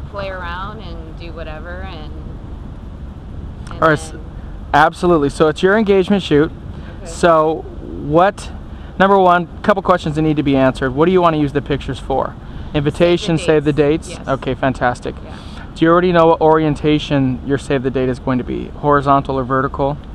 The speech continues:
Speaker 1: I have no clue. I figure with whatever picture I like, I'll ju-, I'll, it'll, it will
Speaker 2: Oh, it'll
Speaker 1: flow with
Speaker 2: match
Speaker 1: that.
Speaker 2: it.
Speaker 1: Yeah.
Speaker 2: Okay.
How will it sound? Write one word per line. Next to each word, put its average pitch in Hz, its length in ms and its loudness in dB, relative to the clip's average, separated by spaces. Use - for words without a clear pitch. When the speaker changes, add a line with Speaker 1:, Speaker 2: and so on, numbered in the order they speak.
Speaker 1:
I 185 120 -8
have 180 120 -12
no 165 160 -12
clue. 180 160 -12
I 175 120 -10
figure 196 320 -10
with 180 280 -10
whatever 185 380 -10
picture 180 360 -12
I 165 120 -8
like, 160 300 -10
I'll 156 220 -10
ju-, 151 100 -14
I'll, 165 160 -6
it'll, 160 320 -10
it 170 160 -8
will 156 360 -8
Speaker 2:
Oh, 151 40 4
it'll 147 100 6
Speaker 1:
flow 143 80 8
with 131 80 2
Speaker 2:
match 131 300 4
Speaker 1:
that. 139 100 -2
Speaker 2:
it. - 40 -6
Speaker 1:
Yeah. 147 100 4
Speaker 2:
Okay. 151 260 2